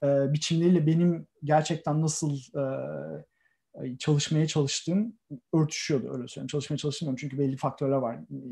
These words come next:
Elinizden geleni yapıyorsunuz ama her şey mükemmel olmayabiliyor. Ee, ve, e, bu arkadaşım da, eskiden beri tanıştığım arkadaşım orada çalışıyordu. Ve dedi ki, "Aa, hmm,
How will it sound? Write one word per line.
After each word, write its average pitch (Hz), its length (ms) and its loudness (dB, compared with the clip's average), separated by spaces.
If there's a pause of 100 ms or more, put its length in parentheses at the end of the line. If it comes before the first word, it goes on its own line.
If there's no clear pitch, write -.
(100)
Elinizden 135 400 2
geleni 131 280 0
yapıyorsunuz 139 360 -6
ama 131 140 -2
her 131 120 -2
şey 127 360 -6
mükemmel 131 320 -2
olmayabiliyor. 131 560 -4 (640)
Ee, 151 60 -2 (320)
ve, 190 240 10 (600)
e, 139 40 0 (600)
bu 180 180 10
arkadaşım 175 460 6
da, 135 40 0
eskiden 160 320 0
beri 151 80 0
tanıştığım 147 260 -2
arkadaşım 143 300 -4
orada 175 100 0
çalışıyordu. 160 520 -4 (340)
Ve 185 280 6
dedi 220 140 4
ki, 254 120 -2
"Aa, 220 260 6
hmm, 190 300 10